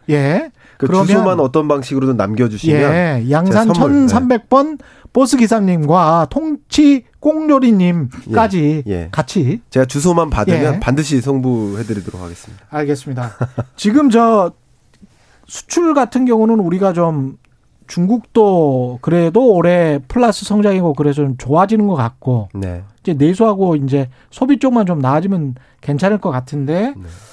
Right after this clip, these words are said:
Speaker 1: 지금 바이든이 되면서 저렇게 환경 쪽으로 가면 지금 말씀하셨지만
Speaker 2: 네.
Speaker 1: 수소차뿐만이 아니고 다른 쪽도 우리가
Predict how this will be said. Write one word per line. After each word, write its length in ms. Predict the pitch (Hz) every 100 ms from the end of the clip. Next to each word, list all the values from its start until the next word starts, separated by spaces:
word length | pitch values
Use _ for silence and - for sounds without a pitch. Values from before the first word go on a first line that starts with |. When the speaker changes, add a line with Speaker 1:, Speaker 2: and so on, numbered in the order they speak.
| - -
Speaker 1:
지금 180 | - 226
바이든이 480 | - 170 208 233 220
되면서 460 | 170 160 185 180 180
저렇게 340 | 160 160 180
환경 420 | 165 214 214 208
쪽으로 520 | - 214 185 185 185
가면 540 | 156 135 135 175 269 302 _ _ _ _ _ _ -
지금 160 | 214
말씀하셨지만 1040 | 156 156 208 185 190 - 151 143 143 135 110
Speaker 2:
네. 100 | 98
Speaker 1:
수소차뿐만이 1120 | 90 101 208 190 - 190 175 170 208 208 202
아니고 260 | 170 151 170
다른 300 | - 156 208
쪽도 280 | 220 - 202
우리가 300 | 165 196